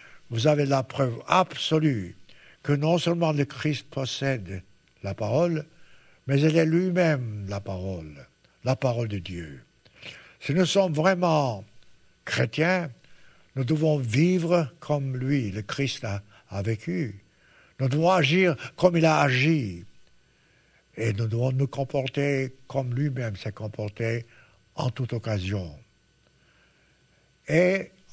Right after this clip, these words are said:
en plus, nous devons faire preuve d'amour comme lui-même a fait preuve d'amour, parce qu'il a donné sa vie pour nous tous, pour nos ennemis, pour nos amis, pour ceux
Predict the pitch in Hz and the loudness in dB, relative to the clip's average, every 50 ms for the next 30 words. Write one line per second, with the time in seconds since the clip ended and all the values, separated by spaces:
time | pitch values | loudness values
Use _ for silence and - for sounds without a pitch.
0 | - 113 110 110 - - 143 175 170 156 - - - 170 170 165 165 165 - _ | -10 -8 -8 -8 -6 -6 -6 -4 -4 -4 -6 -6 -6 -6 -6 -8 -10 -14 -20 _
1 | _ _ _ _ _ _ _ - 123 139 135 160 156 170 160 127 - 170 160 151 | _ _ _ _ _ _ _ -6 -4 -2 -2 0 0 0 0 0 0 0 0 0
2 | - - - 151 165 156 139 151 147 143 147 147 147 147 143 131 123 113 - - | -2 -4 -2 -2 -2 0 0 0 0 0 0 0 0 0 0 -2 -4 -6 -10 -16
3 | - - _ _ _ - - 147 143 135 127 123 147 156 151 139 139 135 123 123 | -20 -20 _ _ _ -8 -2 -2 -2 0 0 2 2 2 2 0 0 -2 -2 -2
4 | 120 107 - 123 113 110 - - _ - - - 135 127 117 107 107 110 107 107 | -4 -4 -4 -4 -6 -6 -8 -10 _ -10 -4 0 0 0 0 0 -2 -2 -2 -2
5 | 117 117 117 117 113 120 120 110 - - - - - - - - _ - - 135 | -2 -2 -2 -2 0 0 -2 -2 -2 -6 -16 -20 -20 -20 -20 -20 _ -2 0 0
6 | 139 - - 143 131 131 123 117 123 113 117 117 110 - - - 156 156 139 117 | 0 0 0 0 0 0 0 0 -2 -2 -2 -2 -4 -2 0 2 2 2 2 0
7 | 101 92 90 85 85 - - - - _ - - 113 107 110 110 101 - 107 95 | -2 -4 -6 -10 -14 -18 -20 -20 -20 _ -10 -8 -6 -4 -4 -6 -6 -8 -10 -10
8 | 87 85 - - - - - - - _ _ _ _ _ _ _ _ _ _ _ | -10 -12 -12 -12 -10 -10 -12 -14 -16 _ _ _ _ _ _ _ _ _ _ _
9 | _ _ _ _ _ _ _ - - 156 180 185 196 175 160 185 180 170 185 180 | _ _ _ _ _ _ _ -6 -2 0 2 4 4 4 4 4 2 2 2 2
10 | 170 180 175 160 120 98 82 - - - - - - - _ _ _ _ _ _ | 2 4 2 2 2 -2 -4 -10 -16 -20 -20 -20 -20 -20 _ _ _ _ _ _
11 | _ _ _ - - 123 123 131 123 107 113 117 104 101 101 92 82 71 67 - | _ _ _ -8 -4 -4 -2 0 0 0 0 0 0 -2 -4 -6 -6 -8 -14 -20
12 | - _ _ _ _ _ _ _ _ _ _ _ _ _ _ _ _ _ _ _ | -20 _ _ _ _ _ _ _ _ _ _ _ _ _ _ _ _ _ _ _
13 | - - 123 123 - 151 151 147 147 131 | -6 -2 -2 0 2 2 2 2 0 -2